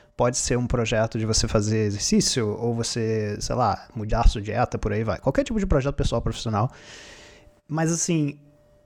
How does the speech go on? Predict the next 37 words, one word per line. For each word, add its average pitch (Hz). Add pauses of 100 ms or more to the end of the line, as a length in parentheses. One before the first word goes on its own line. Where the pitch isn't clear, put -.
(160)
eu 160
sei 180
que 208
o -
final 160
do 143
ano 135
é -
importante 139
também 135
pra 131
descanso. 120
Então, 120
como 160
é 185
que 190
eu 202
caracterizo 151
o 113
que -
eu 117
chamo 117
de 110
espaço 107
exploratório? 107 (300)
É -
quase 190
como 190
se -
você 170
soubesse 143
que -
você 131
ia 127
correr 120
uma 139
corrida 143